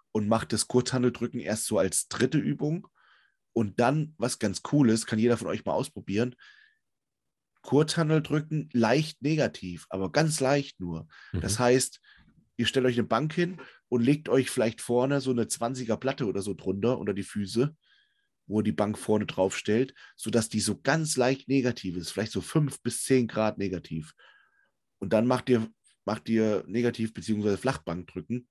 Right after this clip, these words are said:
Speaker 1: mit Kurzhandeln. Da kriegt ihr so einen Druck und Pump in die Brust, das ist brutal.
Speaker 2: Wird direkt mal ausprobiert, auf jeden Fall.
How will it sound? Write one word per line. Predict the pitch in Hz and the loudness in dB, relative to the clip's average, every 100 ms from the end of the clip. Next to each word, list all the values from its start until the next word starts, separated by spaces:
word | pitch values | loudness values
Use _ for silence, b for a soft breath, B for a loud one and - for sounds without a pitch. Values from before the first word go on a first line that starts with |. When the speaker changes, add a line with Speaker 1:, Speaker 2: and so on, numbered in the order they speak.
| - | -10
Speaker 1:
mit | - | 0
Kurzhandeln. | 113 107 101 101 127 B B B B B - | 2 2 0 -2 -4 B B B B B -10
Da | - | -4
kriegt | - - | -4 -4
ihr | 98 | -6
so | - 165 131 - | -2 -2 -2 0
einen | 131 | -2
Druck | 110 - 156 | 0 -2 0
und | 110 110 | 0 0
Pump | 151 139 | -2 -2
in | 95 | -4
die | 92 | -4
Brust, | - 113 - | -4 -4 -4
das | 87 | -8
ist | - | -12
brutal. | 80 104 87 80 _ _ b b b b _ _ _ _ - | -12 -8 -8 -8 _ _ b b b b _ _ _ _ -4
Speaker 2:
Wird | 98 90 | 0 2
direkt | 101 101 | 2 2
mal | 110 | 0
ausprobiert, | 92 - 85 82 80 | 0 -2 -4 -2 -4
auf | - | -4
jeden | 92 90 | -4 -2
Fall. | 107 87 | -2 -4